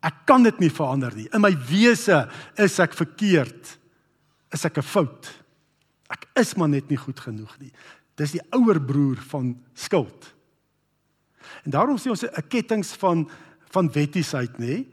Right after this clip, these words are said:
As daar wettiesheid heers, en ek hoop dit gaan duideliker word so langer ons nou luister na die boodskap. As daar wettiesheid, nê, dit bring gewoonlik skuld op mense. En skuld gaan oor tot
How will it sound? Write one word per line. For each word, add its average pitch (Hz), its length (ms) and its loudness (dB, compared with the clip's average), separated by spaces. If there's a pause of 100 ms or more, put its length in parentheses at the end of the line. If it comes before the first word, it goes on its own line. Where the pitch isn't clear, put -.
(160)
As - 80 -10
daar 170 160 0
wettiesheid 202 600 -2
heers, 156 640 0 (1000)
en 143 80 -2
ek 147 60 2
hoop 175 140 2
dit 196 100 -2
gaan 165 160 0
duideliker 160 460 0
word 139 260 -4
so 147 300 -2 (180)
langer 139 360 -4
ons 127 200 -12
nou 131 180 -8
luister 131 300 -8
na 131 80 -4
die 131 80 -6
boodskap. 117 580 -12 (720)
As 170 120 -4
daar 196 160 4
wettiesheid, 185 680 0
nê, 185 120 0
dit 156 180 -2
bring 180 200 -2
gewoonlik 175 500 -4
skuld - 440 -4
op 147 160 -4
mense. 123 420 -6 (840)
En 151 100 -2
skuld 240 380 2
gaan 185 180 0
oor 180 280 0
tot 202 260 -2